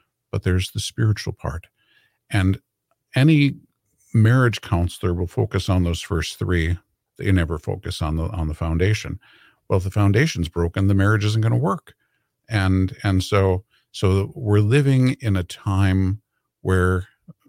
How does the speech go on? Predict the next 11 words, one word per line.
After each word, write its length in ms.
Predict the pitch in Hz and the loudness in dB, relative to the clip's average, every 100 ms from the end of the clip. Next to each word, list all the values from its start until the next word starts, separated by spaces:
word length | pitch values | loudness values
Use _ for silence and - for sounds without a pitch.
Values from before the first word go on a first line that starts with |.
| 135 139 | -20 -12
for 160 | - 98 | -4 -2
the 80 | |
first 320 | 90 113 104 - | -2 -2 -4 -2
time 240 | 107 104 | 0 2
in 80 | 90 | 0
history, 400 | 107 - - 82 | -2 -6 -6 -4
marriage 360 | 82 82 85 | -2 -2 -6
is 140 | 87 - | -8 -12
what's 220 | 90 - | -12 -10
under 260 | 87 90 90 | -8 -8 -8
attack. 520 | 90 120 110 87 | -8 -4 -4 -4